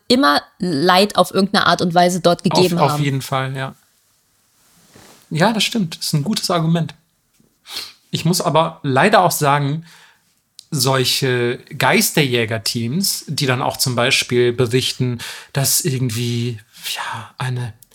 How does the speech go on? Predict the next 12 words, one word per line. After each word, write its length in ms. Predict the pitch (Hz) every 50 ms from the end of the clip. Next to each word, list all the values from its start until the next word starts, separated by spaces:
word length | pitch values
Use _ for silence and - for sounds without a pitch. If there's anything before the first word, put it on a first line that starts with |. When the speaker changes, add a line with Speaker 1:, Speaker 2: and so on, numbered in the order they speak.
| _ _
Speaker 2:
exorbitante 760 | - 160 165 - - - 143 139 131 131 - 135 139 - 139
Kälte 640 | - - - - 143 147 160 160 - 127 113 113 107 - _ _
herrschte 640 | - - 127 113 117 117 - - - - 120 120 120 - - - - - -
oder 220 | - 151 127 127 123
dass 180 | 123 117 -
sie 100 | - 139
gefühlt 360 | 120 127 - - - 151 147
hätten, 260 | 147 143 139 139 135 127
wie 100 | 139 131
sie 160 | 120 127 127
jemand 300 | 131 127 120 117 110 -
schubst. 420 | - - 170 165 - - - -